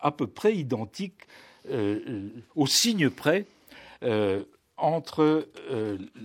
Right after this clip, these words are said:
le, le, euh, le jeu, les, les, et, et les rituels des courses particulièrement,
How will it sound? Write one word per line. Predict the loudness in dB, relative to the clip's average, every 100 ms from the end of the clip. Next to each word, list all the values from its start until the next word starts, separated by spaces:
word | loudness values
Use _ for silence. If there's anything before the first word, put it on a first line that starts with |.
| -10 -4
le, | 0 0 0 -4
le, | -8 -12 -16 -18 -20 -16 -14
euh, | -14 -18 -20 -18 -14 -12
le | -10
jeu, | -6 0 2 2
les, | 0 -2 -4 -6
les, | -6
et, | -6 -2 -2 -2 -6 -8
et |
les | -8
rituels | -8 -4 2 2
des | 2
courses | -2 -2 -2
particulièrement, | -4 -6 -6 -10 -6 -6 -6 -4 -4